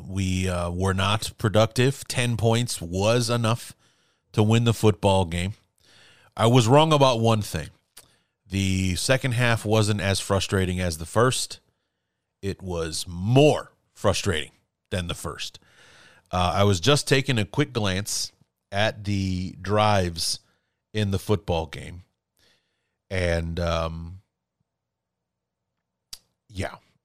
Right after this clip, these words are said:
we, uh, that first drive, we only had to go twenty-four yards. We had good field position thanks to us,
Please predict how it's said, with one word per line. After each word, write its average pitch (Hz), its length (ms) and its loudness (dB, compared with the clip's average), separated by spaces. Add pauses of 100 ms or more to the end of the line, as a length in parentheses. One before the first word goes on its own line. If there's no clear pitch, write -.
we, 104 440 -2
uh, 92 260 0 (1120)
that 123 160 4
first 160 340 4
drive, 139 440 6
we 123 160 4
only 131 260 4
had 123 220 2
to 107 60 -4
go 117 200 6
twenty-four 117 600 2
yards. 98 520 0
We 98 180 -2
had 98 180 0
good 104 180 0
field 107 260 0
position 98 460 -2
thanks 98 300 -4
to 95 180 -4
us, 95 340 -2